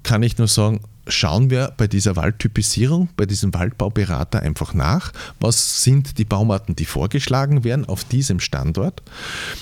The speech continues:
Und, und da gibt's ja, jeder versteht die Grün-Rot-Gelb-Ampel, ja, also, äh, und das, was rot ist, ist nicht unbedingt empfehlenswert und was grün ist, bitte,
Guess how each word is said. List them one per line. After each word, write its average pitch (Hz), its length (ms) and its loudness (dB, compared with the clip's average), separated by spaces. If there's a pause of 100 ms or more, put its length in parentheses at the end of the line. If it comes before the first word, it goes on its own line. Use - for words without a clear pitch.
(220)
Und, 127 440 2 (640)
und 120 160 2
da 131 40 4
gibt's 151 200 0
ja, 131 160 4 (240)
jeder 113 240 4
versteht 127 460 0
die 120 80 0
Grün-Rot-Gelb-Ampel, 117 2000 2
ja, 117 160 2
also, 101 340 2
äh, 101 380 -4
und 113 380 0
das, 117 120 2
was 127 120 4
rot 117 260 0
ist, 147 220 0
ist 127 200 0
nicht 139 220 0
unbedingt 131 480 0
empfehlenswert 143 640 2
und 120 140 0
was 107 180 0
grün 98 220 2
ist, - 360 -2
bitte, 123 380 0